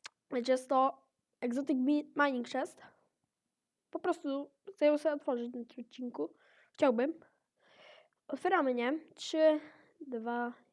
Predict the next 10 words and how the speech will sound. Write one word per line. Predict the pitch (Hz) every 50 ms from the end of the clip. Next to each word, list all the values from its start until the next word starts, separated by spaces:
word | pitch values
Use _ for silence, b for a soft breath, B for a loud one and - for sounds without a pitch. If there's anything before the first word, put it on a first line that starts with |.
| _ _ _ -
jeden. | 247 233 233 233 233 233 233 233 240 _ _ _ _ _ _ _ _ _ _ _ _ _ _ _ _ _ _ _ _ _ _
Dobra, | 254 226 226 220
to | 220 - - 302 330
chciałem. | 220 - - - 285 240 226 220 226 262 285 - - _ _ _ _ _ _ _ _ _ _
To, | - - - 226
bo | 247 254 247 254 247
to | - -
sobie | - 269 254
otworzymy | 254 - 269 254 247 233 226
zaraz. | 226 226 254 302 392 - -